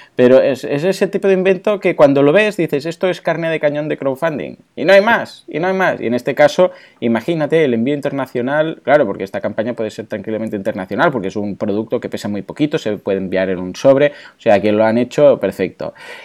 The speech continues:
Y de aquí destacar lo que dices tú, que es que realmente cuando haces una campaña aprendes tanto, tanto,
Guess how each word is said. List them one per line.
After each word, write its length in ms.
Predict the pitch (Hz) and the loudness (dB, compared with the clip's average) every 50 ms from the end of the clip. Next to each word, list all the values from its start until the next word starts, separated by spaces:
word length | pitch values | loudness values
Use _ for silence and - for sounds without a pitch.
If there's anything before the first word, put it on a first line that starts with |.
| - - | -2 4
Y 100 | 135 147 | 6 8
de 80 | 165 | 8
aquí 140 | 165 156 202 | 8 8 6
destacar 360 | 240 269 254 - 202 170 208 | 4 6 6 6 8 8 8
lo 100 | 233 240 196 | 6 6 4
que 60 | 185 | 4
dices 340 | 156 185 190 196 165 - - | 2 2 2 -2 -4 -4 -2
tú, 280 | - 196 220 220 190 - | 0 0 2 2 0 0
que 120 | - 139 123 | -2 -2 -2
es 100 | 117 - | -2 -2
que 140 | - 127 | -4 -2
realmente 840 | 117 123 151 170 175 165 170 170 175 175 170 180 185 185 180 - - | 0 0 0 0 0 -2 -2 -2 -4 -4 -2 -2 -2 0 -2 -2 0
cuando 260 | - 147 123 117 120 - | 2 4 4 4 4 2
haces 180 | - 208 180 | 2 0 -4
una 160 | 185 180 170 165 | -4 -4 -4 -2
campaña 460 | - 147 143 131 - 156 160 170 165 | -2 -2 -2 0 0 0 0 0 -4
aprendes 600 | 160 - 135 120 117 110 101 101 92 - - _ _ _ | -4 -2 -2 0 0 0 -2 -4 -6 -8 -10 _ _ _
tanto, 580 | - - 175 143 127 113 - - 90 80 - - _ _ _ _ _ _ _ | -2 2 2 4 2 2 0 -4 -8 -10 -10 -14 _ _ _ _ _ _ _
tanto, 540 | - 196 156 143 110 - 101 107 - - | 4 6 6 4 0 -2 -2 -4 -4 -8